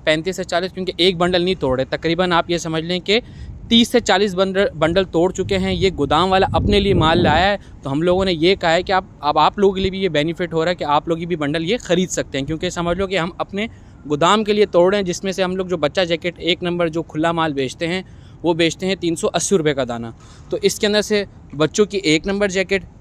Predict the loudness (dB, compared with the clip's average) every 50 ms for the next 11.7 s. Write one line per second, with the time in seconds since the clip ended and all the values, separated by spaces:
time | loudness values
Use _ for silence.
0 | -6 -2 -2 -2 0 2 0 0 0 0 -2 2 2 2 2 2 0 0 0 0
1 | -2 -4 -10 -6 -4 -4 -2 -2 -4 -4 -4 -2 0 0 2 2 4 2 2 2
2 | 2 0 0 0 -2 -2 -2 -2 -2 -4 -6 -4 -6 -6 -4 -4 -2 -2 -2 -2
3 | -4 -2 0 0 2 2 2 0 0 0 -2 -2 -2 -4 -2 0 0 0 2 2
4 | 2 2 0 0 0 -2 0 0 0 0 0 0 0 0 0 0 2 2 2 2
5 | 2 0 0 0 -2 -6 -10 -10 -8 -4 -4 0 0 2 0 0 -2 -6 -8 -12
6 | -18 -20 -14 -4 0 2 4 4 4 4 2 2 2 2 2 2 2 2 2 2
7 | 0 2 2 4 2 4 4 2 0 0 0 0 0 2 2 2 2 0 -2 -2
8 | -2 -2 -2 -2 -4 -4 -4 -4 -4 -2 -2 0 0 -2 -2 -2 -2 -2 -2 -4
9 | -4 -4 -4 -2 -4 -4 -4 -4 -4 -2 0 0 -2 -2 -2 -6 -6 -6 -6 -4
10 | -4 -2 -2 -2 -2 -4 -4 -4 -2 -2 -2 -2 0 2 2 2 2 0 -4 -4
11 | -4 -6 -8 -8 -12 -12 -10 -8 -6 -2 0 0 0